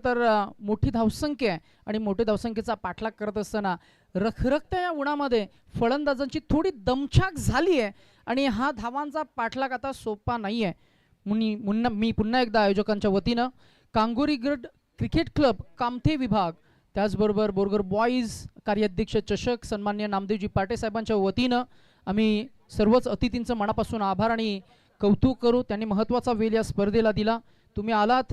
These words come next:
या संपूर्ण खरं तर, अ, कार्यक्रमाची शोभा आपण वाढवलीत आणि महत्त्वाचा वेळ दिलात,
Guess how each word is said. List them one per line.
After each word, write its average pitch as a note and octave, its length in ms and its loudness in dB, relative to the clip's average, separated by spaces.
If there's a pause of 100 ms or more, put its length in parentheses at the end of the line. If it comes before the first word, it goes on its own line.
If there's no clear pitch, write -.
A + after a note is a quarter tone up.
या G3 80 -4
संपूर्ण G#3+ 640 0
खरं G#3 180 0
तर, A3 180 2
अ, G3+ 180 4 (1300)
कार्यक्रमाची D4 600 4
शोभा B3+ 260 2
आपण A#3+ 220 2
वाढवलीत G#3 500 4 (240)
आणि G3+ 140 -4
महत्त्वाचा B3 480 2
वेळ A3+ 260 0
दिलात, F#3 280 2